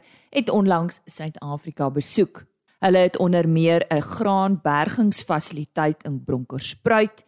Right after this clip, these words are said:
besoek en ons was daar. Na afloop van hierdie geleentheid het ons met die hoofbestuurder van Agbiz Grain, Wessel Lemmer, gesels.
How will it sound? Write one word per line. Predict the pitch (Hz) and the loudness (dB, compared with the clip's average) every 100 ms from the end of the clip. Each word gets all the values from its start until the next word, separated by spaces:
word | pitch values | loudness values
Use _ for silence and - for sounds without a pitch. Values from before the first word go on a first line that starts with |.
| - | -4
besoek | 262 - 254 247 - - | 0 2 0 -2 -6 -2
en | 262 285 294 - | 2 2 0 -2
ons | 185 185 - | 0 -2 -2
was | 175 170 147 | -2 -2 -2
daar. | 151 147 127 95 _ _ _ _ - | 0 2 0 -2 _ _ _ _ -2
Na | 262 262 | 0 2
afloop | 262 269 254 | 2 2 0
van | - 226 | 2 0
hierdie | 202 202 | 2 2
geleentheid | 220 202 190 185 202 143 117 - | 2 2 2 2 2 0 -2 -8
het | 135 - | -12 -10
ons | 139 | -8
met | 151 | -4
die | 143 | 0
hoofbestuurder | 139 139 156 - 147 135 156 320 | 0 0 -4 -4 -2 0 0 0
van | - - 175 170 | -2 -2 -2 0
Agbiz | 175 175 185 180 160 | 0 -2 0 -2 -2
Grain, | - 160 156 156 | -2 0 0 0
Wessel | 139 147 - | 0 0 0
Lemmer, | 165 131 143 151 | 0 0 0 0
gesels. | - 165 - 151 120 - | -2 -2 0 0 0 -6